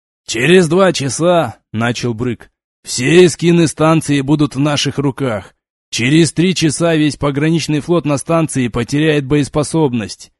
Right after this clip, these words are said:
Через четыре все торговые и гражданские суда будут заблокированы. Через пять часов эскины пограничного флота сектора и сама база флота будут решать загадки.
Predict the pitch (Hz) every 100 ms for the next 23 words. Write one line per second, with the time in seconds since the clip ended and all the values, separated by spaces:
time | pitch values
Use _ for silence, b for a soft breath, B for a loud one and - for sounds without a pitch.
0 | _ _ _ - 110 143 156 - 170 190
1 | 190 151 92 - 139 139 151 147 180 156
2 | 151 139 151 127 160 151 - 156 139 156
3 | 165 160 151 151 135 147 156 147 175 160
4 | 135 117 110 90 _ _ b b - 123
5 | 160 156 - 165 156 - 151 180 160 143
6 | - 165 165 143 131 131 147 156 - 151
7 | 151 127 165 160 147 - 180 - 131 113
8 | 110 139 151 147 151 135 139 151 175 135
9 | 113 139 143 143 135 151 151 151 156 160
10 | - 120 98